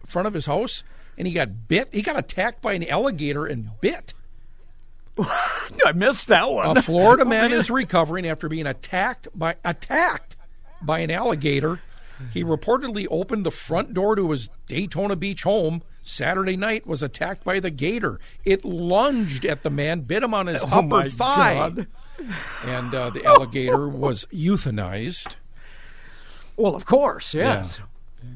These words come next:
Speaker 2: Yeah.
Speaker 1: Open up your door
Speaker 2: No,
Speaker 1: and
Speaker 2: I, I thought, uh, I thought maybe you were referring to the guy. We have had the first case ever in the United States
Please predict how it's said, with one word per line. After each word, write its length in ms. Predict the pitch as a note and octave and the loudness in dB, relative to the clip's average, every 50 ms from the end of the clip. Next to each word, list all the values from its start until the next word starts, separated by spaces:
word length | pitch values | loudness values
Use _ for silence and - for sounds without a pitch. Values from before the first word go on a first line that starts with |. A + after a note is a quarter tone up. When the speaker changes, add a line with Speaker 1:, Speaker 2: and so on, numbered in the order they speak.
| B2 B2 B2 B2 B2 C#3 - | -14 -12 -12 -12 -12 -12 -10
Speaker 2:
Yeah. 200 | - G3+ D#3+ C3 - - - - | -8 -8 -10 -10 -12 -16 -16 -14
Speaker 1:
Open 240 | - C#3 - - C#3+ | -14 -12 -10 -8 -8
up 100 | D#3 - - | -8 -8 -8
your 100 | B2+ A#2 | -10 -10
door 320 | - - - C#3 F3 G3+ | -8 -6 -2 2 6 6
Speaker 2:
No, 260 | G#3+ A3 G#3+ G3 G3 | 8 8 8 8 8
Speaker 1:
and 180 | F#3+ F#3+ G3 G3+ | 8 8 8 6
Speaker 2:
I, 140 | G3+ G#3 G3 | 4 4 4
I 20 | A3+ | 4
thought, 340 | - B3 B3 G#3 F#3+ - - - | 4 4 4 4 2 0 -8 -6
uh, 140 | F3 D3 - | -6 -6 -2
I 120 | - G3+ G3 | 0 0 2
thought 200 | F#3+ A#3 A3 F3 | 4 4 2 2
maybe 260 | E3 E3 E3 D3 F3 | 2 0 0 0 0
you 100 | E3+ E3+ | 0 0
were 100 | D#3+ D#3+ | 0 0
referring 540 | D#3 D#3 D#3 - - F3+ F#3 F#3 F#3 F3 E3 | -2 -2 -2 -2 0 0 2 2 2 2 0
to 120 | - D#3 - | -2 -2 -4
the 100 | C3+ D3+ | -4 -2
guy. 180 | B2 D#3+ E3+ | 0 2 2
We 180 | F3+ F3 G#3+ C4+ | 4 4 4 4
have 140 | D4 B3+ D#3 | 2 2 2
had 280 | C3+ E3+ F3 E3+ D3 | 0 0 0 -2 -2
the 80 | E3 D3+ | -4 -6
first 560 | - - - F3 G3+ A3+ C#4+ B3+ - - - | -6 -4 0 4 4 4 4 2 -4 -6 -6
case 460 | - - G3+ A3+ F3 D3+ C#3 - - - - | -4 0 0 2 2 0 -4 -6 -8 -8 -2
ever 360 | - A#3 G3 F#3+ G3+ D3 A#2 | 0 0 2 2 0 0 0
in 180 | - - F3 E3 | 0 0 2 4
the 60 | E3+ | 4
United 400 | D3+ D3 D3+ D#3+ E3+ F3 A3 G#3 | 4 4 2 2 2 2 0 0
States 520 | - - - A3 G3 E3+ C#3 - - - | -2 -4 -2 -2 0 -2 -4 -6 -8 -10